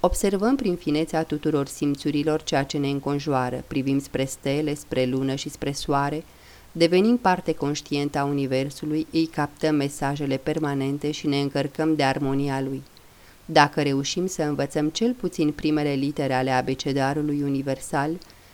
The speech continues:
ne vom înțelege mai bine prioritățile și bietele zbateri și, conectați la sursa pământ, din care suntem plămădiți, vom fi partea unei armonii mai ample.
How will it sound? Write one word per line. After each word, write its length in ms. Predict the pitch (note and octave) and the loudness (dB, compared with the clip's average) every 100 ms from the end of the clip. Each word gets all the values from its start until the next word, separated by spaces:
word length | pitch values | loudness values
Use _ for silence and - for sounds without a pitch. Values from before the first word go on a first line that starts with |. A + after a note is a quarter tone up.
| - | -4
ne 140 | F#3 | 2
vom 200 | F#3 G3 | 4 4
înțelege 460 | G3+ G3 F#3+ F#3+ F#3+ | 2 2 2 2 2
mai 240 | F3+ E3+ D#3+ | 2 2 0
bine 260 | E3 D3+ | -2 0
prioritățile 840 | C3 - C3+ C3 C3+ C#3 C#3 C#3+ C3+ | -2 -2 0 0 -2 -2 -2 -2 -2
și 140 | - | -2
bietele 500 | C#3+ D3+ D3 D3 C3+ | -4 -2 -2 -2 -2
zbateri 580 | C3+ C#3+ C3 C#3 C#3+ D3+ | -2 0 0 0 -4 -4
și, 380 | - - C3+ C#3 | -6 -4 -2 -4
conectați 640 | - D3 C#3+ C#3+ F3 F3+ - | 0 2 2 0 -2 -2 -4
la 120 | C#3 | -4
sursa 400 | - C#3+ - C#3+ | -4 -4 -2 -4
pământ, 480 | - C#3 C3 C#3+ E3 - - - - | -2 -2 -2 -2 -6 -14 -20 -20 0
din 200 | D#3 D3+ | 2 4
care 260 | D3 C3+ | 4 2
suntem 420 | C#3 - C#3 D3 | 0 0 0 0
plămădiți, 640 | C#3+ C#3 C3+ C3+ C3+ D3 - - - - | 0 0 0 -2 -2 -4 -8 -20 -20 -16
vom 220 | - F3 F#3 | 0 2 2
fi 180 | G#3+ - | 0 4
partea 400 | F3 E3 E3+ D#3 | 6 6 4 4
unei 240 | D3+ D3+ | 4 2
armonii 440 | C#3+ D3+ C#3+ C#3 D3 | 0 0 0 2 2
mai 240 | C#3 C#3 | 2 2
ample. 460 | C3 B2+ B2+ C3 | 0 0 -2 -6